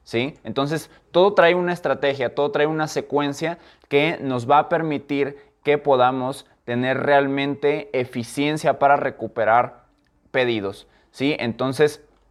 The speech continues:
eh, en el correo que yo les pongo, ¿sí? En este caso, pues, es, "¿Por qué nos abandonaste?", ¿sí? Y le, y lo personalizamos con su nombre. "Tuvimos problemas para poses-, procesar tu pago. ¿Te gustaría que te ayudemos con tu inscripción?",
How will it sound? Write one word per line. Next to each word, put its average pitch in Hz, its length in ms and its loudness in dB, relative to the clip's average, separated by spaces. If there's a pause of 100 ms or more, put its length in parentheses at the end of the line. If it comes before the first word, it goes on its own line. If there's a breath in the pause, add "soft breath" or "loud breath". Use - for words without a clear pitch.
(600)
eh, 127 320 2
en 139 180 2
el 135 120 -2
correo 147 400 2
que 156 120 0
yo 143 160 2
les 143 540 -4
pongo, 156 560 -2 (200 loud breath)
¿sí? 135 160 -4
En 139 120 -2
este 143 180 -4
caso, 156 320 0
pues, 120 200 -4
es, 135 200 -4 (240)
"¿Por 139 160 2
qué 156 100 -4
nos 170 180 -2
abandonaste?", 147 680 0 (140)
¿sí? 147 260 -4
Y 135 60 -4
le, 127 240 2
y 131 60 0
lo 131 100 0
personalizamos 127 640 -4
con 131 140 -8
su 123 120 -12
nombre. 123 360 -4 (360 soft breath)
"Tuvimos 160 300 2
problemas 165 340 2
para 139 220 2
poses-, 120 300 -8
procesar 123 520 -4
tu - 120 -10
pago. 127 380 2 (240)
¿Te 131 120 0
gustaría 139 640 0
que 196 80 -4
te - 100 0
ayudemos 143 640 0
con 117 180 -6
tu 117 80 -6
inscripción?", 123 680 -4